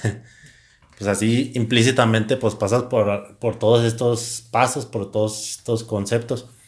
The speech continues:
Lo que es la, la preparación,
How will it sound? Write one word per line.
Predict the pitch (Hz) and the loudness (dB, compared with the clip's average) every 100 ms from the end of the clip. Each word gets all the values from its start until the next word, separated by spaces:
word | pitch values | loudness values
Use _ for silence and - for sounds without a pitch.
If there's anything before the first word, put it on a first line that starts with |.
| - - - - - - - - _ _ | -20 -20 -20 -20 -20 -20 -20 -20 _ _
Lo | 113 110 107 | 0 2 2
que | 117 127 | 2 2
es | 120 | 0
la, | 151 147 127 | -6 -8 -6
la | 123 123 | 0 0
preparación, | 127 147 151 143 - 127 135 - | 0 0 2 2 2 -2 -4 -6